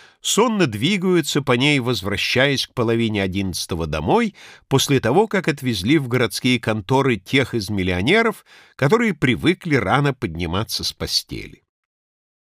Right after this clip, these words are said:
Лучи солнца, проникая сквозь ветви вязов,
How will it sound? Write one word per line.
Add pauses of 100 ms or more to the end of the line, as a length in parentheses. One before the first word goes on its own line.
(380)
Лучи
солнца,
проникая
сквозь
ветви
вязов,